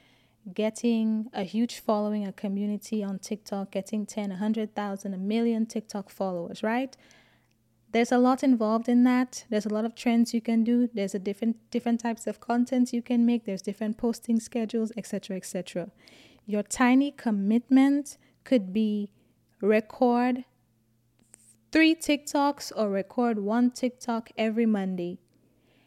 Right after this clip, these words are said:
Every Monday at seven P M. Your commitment to yourself is to record one TikTok. Here's the thing about that. You never said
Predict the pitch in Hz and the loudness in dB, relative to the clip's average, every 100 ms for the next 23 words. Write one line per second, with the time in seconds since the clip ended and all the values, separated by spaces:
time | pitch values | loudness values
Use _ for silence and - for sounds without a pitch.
0 | _ _ - 254 269 285 269 247 240 233 | _ _ 6 6 6 6 6 8 6 6
1 | 240 - 202 202 _ - - - _ - | 4 2 -2 -4 _ -16 -16 -20 _ -4
2 | - 233 233 233 - 226 180 175 196 _ | 2 4 4 2 0 -4 -4 -8 -14 _
3 | _ _ _ _ _ _ _ _ - 196 | _ _ _ _ _ _ _ _ -16 -6
4 | 196 202 202 196 202 208 240 254 254 247 | -2 0 0 -4 -2 0 0 2 2 2
5 | 233 196 - 226 233 - 202 - 196 180 | -2 -2 -4 -4 -4 -4 -10 -8 -6 -6
6 | - 208 208 208 202 190 196 - 190 - | -8 -6 -4 -6 -6 -6 -6 -6 -8 -6
7 | 180 - _ _ _ _ - 233 262 254 | -6 -8 _ _ _ _ 0 2 2 4
8 | 262 247 226 220 190 180 - - _ _ | 6 6 2 -2 -4 -4 -10 -20 _ _
9 | _ _ 214 226 226 247 285 - 381 349 | _ _ 0 4 4 6 4 4 6 6
10 | 214 196 | 6 -2